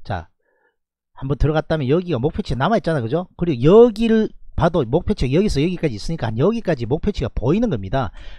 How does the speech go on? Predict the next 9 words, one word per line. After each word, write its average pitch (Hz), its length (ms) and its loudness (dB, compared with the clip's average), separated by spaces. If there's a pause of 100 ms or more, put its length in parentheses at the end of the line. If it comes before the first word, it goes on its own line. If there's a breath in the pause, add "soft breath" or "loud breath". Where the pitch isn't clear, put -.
그래서 208 360 2
여기 175 200 2
접근해서 175 440 2 (140)
할 180 140 0
수 - 120 -6
있는 143 140 -4
거고요. 107 500 -4 (260)
그래서 180 240 -2
매수하고, 156 1120 2